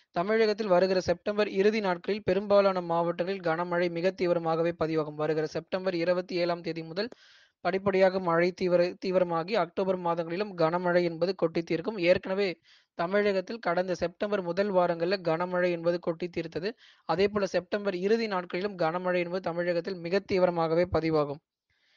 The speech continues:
அக்டோபர் முதல் வாரங்களிலும் தமிழகம் பொறுத்தவரை கனமழை என்பது வெளுத்து வாங்கும். அக்டோபர் ஒன்றாம் தேதியிலிருந்து ஆறாம் தேதி வரைக்குமே அந்த மழையினுடைய தீவிரம் என்பது தமிழகத்துல மேலும் அதிகரிக்க வாய்ப்புகள் இருக்கு.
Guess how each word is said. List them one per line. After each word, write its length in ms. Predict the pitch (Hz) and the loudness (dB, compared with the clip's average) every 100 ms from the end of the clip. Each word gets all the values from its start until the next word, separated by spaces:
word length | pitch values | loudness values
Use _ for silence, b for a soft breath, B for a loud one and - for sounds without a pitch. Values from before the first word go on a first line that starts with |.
| _ _ | _ _
அக்டோபர் 460 | 170 - 240 226 220 | -4 6 8 8 6
முதல் 280 | 190 208 226 | 4 4 8
வாரங்களிலும் 460 | 196 190 190 208 | 8 8 4 0
தமிழகம் 440 | 208 175 190 196 196 | 2 2 4 2 2
பொறுத்தவரை 440 | 185 175 175 175 190 | 0 0 0 0 0
கனமழை 480 | 170 165 190 185 185 | 0 0 0 0 0
என்பது 300 | 180 170 175 | 0 0 0
வெளுத்து 320 | 165 175 185 | 0 0 -2
வாங்கும். 200 | 175 160 | -4 -4
அக்டோபர் 440 | 156 151 196 185 170 | -10 -6 -2 -2 -2
ஒன்றாம் 360 | 170 175 180 | -2 -2 -2
தேதியிலிருந்து 520 | 175 170 170 175 202 | -2 -6 -2 -2 0
ஆறாம் 320 | 202 175 175 175 | 0 0 -2 -4
தேதி 200 | 170 165 | -4 -2
வரைக்குமே 380 | 165 170 180 226 b b b | -2 -4 -8 -10 b b b
அந்த 200 | - 170 | -8 -6
மழையினுடைய 560 | 170 165 175 196 185 180 | -2 0 0 0 -2 -2
தீவிரம் 320 | 170 196 185 180 | 0 0 2 0
என்பது 300 | 170 180 214 | -4 -2 -2
தமிழகத்துல 600 | 175 180 180 175 180 190 | -2 0 2 0 -2 -4
மேலும் 260 | 175 180 | -2 -2
அதிகரிக்க 480 | 170 170 180 175 185 | -2 -2 -2 -2 -2
வாய்ப்புகள் 380 | 165 165 170 165 | -2 -2 -4 -4
இருக்கு. 260 | 156 175 | -4 -6